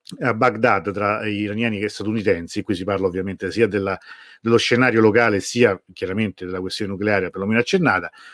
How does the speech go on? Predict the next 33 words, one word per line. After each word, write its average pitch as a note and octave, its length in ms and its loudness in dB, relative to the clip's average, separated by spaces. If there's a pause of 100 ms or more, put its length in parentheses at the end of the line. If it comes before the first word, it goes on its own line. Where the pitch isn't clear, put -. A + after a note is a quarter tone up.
(180)
però F#3 200 6
siamo F3 300 6
poi, B2+ 220 8
comin-, C#3+ 220 0
comincia D3+ 360 2
pure C3 140 4
a - 40 6
esserci - 220 -4
il A2 40 -2
razionamento A2+ 540 -2
della A2 160 0
benzina, B2+ 400 0
perché E2+ 180 -12
sapete G#2 320 0
che F#2 80 -6
il, F2+ 180 -8
che G2 180 -10
l'Iran G2 560 -2
ha F2 140 -14
questo, - 260 -12
questo G#2+ 260 -4
paradosso G#2+ 440 4
di F#2+ 80 -6
grande G#2+ 280 2
produttore G#2 420 0
petrolifero, G2+ 580 0
problemi G2+ 460 -4 (400)
di A#2+ 100 0
raffinazione, F#2+ 720 -4
quindi B2+ 220 2
cominciano C3+ 440 4
a A2+ 60 4
esserci A2 540 -2